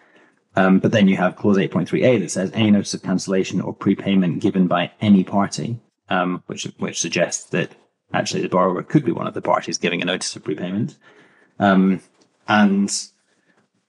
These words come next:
yeah, it's, i-, i-, as you say, the, the clause, I think that's quite nicely put, the cla-, the clause refers to a right that otherwise doesn't exist in the contract.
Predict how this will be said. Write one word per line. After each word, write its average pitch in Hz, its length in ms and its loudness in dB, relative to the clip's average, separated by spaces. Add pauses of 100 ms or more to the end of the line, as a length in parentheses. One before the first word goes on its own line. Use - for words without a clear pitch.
(460)
yeah, 120 180 6
it's, - 280 -4
i-, - 160 -8
i-, - 640 -14
as 101 180 -2
you 95 60 -4
say, 107 220 2
the, 92 260 0 (380)
the 110 100 2
clause, - 840 2 (220)
I - 60 -4
think 101 140 4
that's 85 140 -2
quite 76 140 0
nicely 98 240 0
put, - 220 -2
the 98 60 -2
cla-, 107 220 0
the 110 120 -10
clause 110 280 2
refers 104 440 0
to 92 140 -2
a 92 60 0
right 101 300 2
that - 180 -8
otherwise 95 360 2
doesn't 95 220 0
exist - 360 -2
in 85 80 -2
the 80 60 -4
contract. 101 560 0